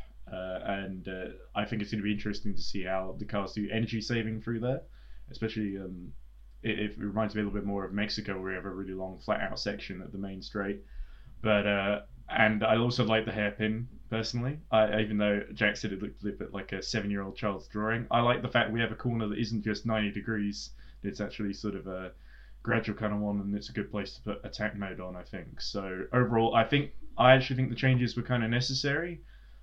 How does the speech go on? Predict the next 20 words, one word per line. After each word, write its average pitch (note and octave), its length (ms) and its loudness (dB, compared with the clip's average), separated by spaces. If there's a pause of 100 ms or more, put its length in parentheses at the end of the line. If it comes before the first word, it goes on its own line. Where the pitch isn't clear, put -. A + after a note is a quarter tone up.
(120)
I, B2 160 8
I A#2+ 220 8
agree, A#2+ 260 6
maybe A2+ 260 6
there's G#2+ 240 2
some A2+ 140 0
bits G#2 260 -2
where G2+ 120 0
it's - 100 -10
not G#2+ 140 -2
s-, - 320 -10
quite A2 240 2
ideal, G#2+ 400 4
but A2 180 -2
you're G2+ 140 2
working G#2+ 400 0
with G2+ 160 -2
what G2+ 180 -2
you've - 160 -10
got G#2 280 0